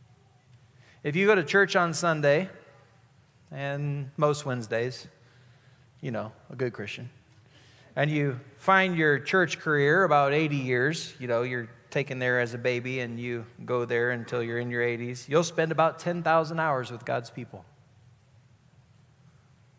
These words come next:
Do you see a difference? Ninety thousand hours at work, ten thousand hours at church.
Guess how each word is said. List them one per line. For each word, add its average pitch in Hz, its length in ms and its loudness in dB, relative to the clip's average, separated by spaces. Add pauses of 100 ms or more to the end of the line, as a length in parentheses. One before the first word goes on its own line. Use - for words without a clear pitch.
(600)
Do 120 120 -8
you 123 100 -6
see 131 200 -6
a 127 40 -4
difference? 151 420 -10 (920)
Ninety 160 560 2
thousand 151 500 4
hours 143 320 2
at - 100 -6
work, 143 320 -2 (2750)
ten 139 300 -4
thousand 120 420 0
hours 120 300 -2
at - 80 -14
church. - 540 -10